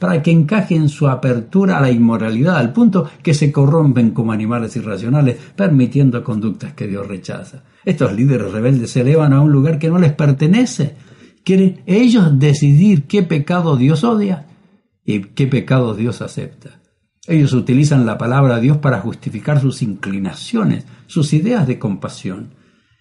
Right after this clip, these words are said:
Y con gran sabiduría los cristianos debemos analizar el comportamiento, las actitudes de quienes se han infiltrado y llaman la atención con su verborrea y enseñanza.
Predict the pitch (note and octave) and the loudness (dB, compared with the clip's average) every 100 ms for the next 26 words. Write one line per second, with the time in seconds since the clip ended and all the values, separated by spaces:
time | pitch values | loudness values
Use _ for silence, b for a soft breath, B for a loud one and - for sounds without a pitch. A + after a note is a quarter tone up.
0 | b - G2 G2 A#2 C3+ C3+ G#2+ G2 G2+ | b -12 -6 -4 0 0 -2 -6 -6 -4
1 | B2 A2+ - F#2 B2 B2+ G#2 G2 A2+ A#2 | -4 -6 -8 -10 -4 -2 -4 -6 -6 -6
2 | - G2 F2 F#2 - G3+ D3+ - F#2+ - | -6 -8 -6 -6 -4 -2 -2 -2 -8 -8
3 | F#2 F#2 F#2+ G#2+ D#3+ C#3+ G2+ F#2+ G2+ - | -12 -10 -8 -2 -2 -2 -8 -10 -12 -12
4 | - - E3 D3+ G#2+ B B A2+ - G3 | -16 -6 -2 -2 -6 B B -6 0 2
5 | F#3 E3+ D3+ C3+ B2+ A2+ F#3 G3 - - | 2 2 2 0 -2 -4 -2 0 -2 -4
6 | B C#3+ F#3+ G#3+ F3+ D3 C3+ C3+ - G#3 | B 0 2 2 2 2 0 -2 0 0
7 | G3+ E3 C#3+ C3+ B2 A#2 A#2 A#2+ F#3 C#3+ | 0 2 0 2 0 0 -2 -2 0 0
8 | A2+ A2 - G2+ G2+ G2+ - | -2 -6 -8 -10 -8 -12 -14